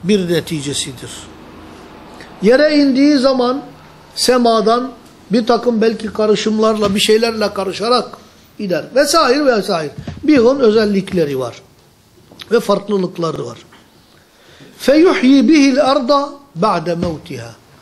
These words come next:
O suyla ne yapar? Ölmüşken yeri diriltir, canlandırır. O su ile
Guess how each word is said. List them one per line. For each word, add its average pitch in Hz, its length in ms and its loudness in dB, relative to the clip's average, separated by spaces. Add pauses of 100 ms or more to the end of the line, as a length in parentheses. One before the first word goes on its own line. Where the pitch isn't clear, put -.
(380)
O 254 120 4
suyla 294 460 4
ne 247 100 -2
yapar? 247 540 -4 (920)
Ölmüşken 330 1000 0 (1000)
yeri 220 380 0 (960)
diriltir, 143 500 -8 (760)
canlandırır. 143 720 -12 (800)
O 220 100 4
su - 160 -4
ile 151 360 -10